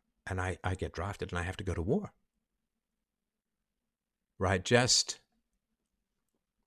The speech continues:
give me a why if you're a guy and you thought about that, right? Of course you did, right? Particularly, I mean, I was in the Cold War. I wasn't sure if we'd get drafted or just end up as nuclear shadows on the wall.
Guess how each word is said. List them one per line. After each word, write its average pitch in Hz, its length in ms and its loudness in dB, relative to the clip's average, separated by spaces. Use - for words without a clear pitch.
give 135 120 8
me 143 80 8
a 131 60 10
why 104 500 6
if 101 200 -2
you're 107 140 6
a 120 40 2
guy 87 380 0
and 98 120 2
you 104 60 2
thought 269 180 2
about 87 260 -4
that, 76 220 -6
right? 123 220 -6
Of - 80 -14
course - 220 -2
you 101 80 -4
did, 90 160 -14
right? 180 140 -8
Particularly, 95 520 4
I 87 40 4
mean, 82 200 0
I 92 100 2
was 82 140 -4
in 78 40 -4
the 73 60 -6
Cold 131 300 6
War. 85 180 2
I 92 60 2
wasn't 92 220 -4
sure 104 120 4
if 92 80 -2
we'd 90 140 0
get 82 160 2
drafted 98 400 0
or 87 40 -2
just 90 220 -4
end 95 140 0
up 85 80 -4
as 87 100 -4
nuclear 95 300 4
shadows 104 340 4
on 85 140 0
the 87 60 0
wall. - 340 2